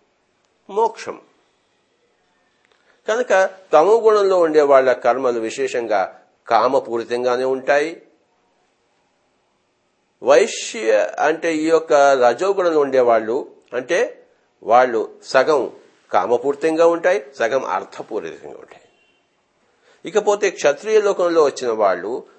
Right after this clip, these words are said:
అంటే సాత్విక గుణ సంపన్నులు, వాళ్ళ కర్మలు మూడు రకాలుగా ఉంటాయి. ఒక వన్ థర్డ్ వంతు కామంగా ఉంటుంది, ఇంకొక వన్ థర్డ్ అధర్మంగా ఉంటుంది,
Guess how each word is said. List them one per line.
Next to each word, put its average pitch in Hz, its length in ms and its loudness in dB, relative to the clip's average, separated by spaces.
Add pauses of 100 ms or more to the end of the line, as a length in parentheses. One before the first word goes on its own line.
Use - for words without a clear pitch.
అంటే 123 240 -4
సాత్విక 143 540 -2
గుణ 160 240 -2
సంపన్నులు, 101 840 -4 (760)
వాళ్ళ 175 520 4
కర్మలు 147 580 0 (140)
మూడు 143 280 -2
రకాలుగా 151 480 2
ఉంటాయి. 101 440 -8 (1300)
ఒక 120 180 -2 (2000)
వన్ 123 220 -2 (100)
థర్డ్ 147 240 6
వంతు 131 540 -2 (2000)
కామంగా 127 460 2
ఉంటుంది, 143 320 -4
ఇంకొక 135 360 -6
వన్ 123 320 2
థర్డ్ 147 260 4 (100)
అధర్మంగా 127 600 -2
ఉంటుంది, 123 360 -8